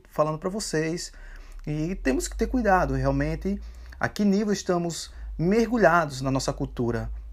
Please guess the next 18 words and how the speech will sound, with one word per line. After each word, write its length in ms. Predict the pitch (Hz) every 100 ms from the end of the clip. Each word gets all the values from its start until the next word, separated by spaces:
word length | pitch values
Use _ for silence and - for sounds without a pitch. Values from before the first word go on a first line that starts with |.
| -
pra 100 | 135
que 140 | -
não 440 | 180 180 170 160 147
cause 460 | - 151 160 147 151
frustrações. 1000 | - - 214 202 - 165 160 135 - - - - - -
É, 680 | 139 143 135 131 123 120 127
ainda 300 | 143 147 220
bem 240 | 156 160
que 100 | 240
eu 60 | 214
consegui 720 | 208 208 - 208 165 170 254 - - -
identificar 800 | 165 190 - - 240 - 170 143
essa 260 | 135 -
minha, 420 | 139 143 143 127 127 - - - 135 131 131 -
é, 260 | 127 113 - -
dificuldade 1000 | 147 220 320 285 185 156 175 139 117 110 - - - -
e 100 | -
consegui 680 | - 156 220 160 147 180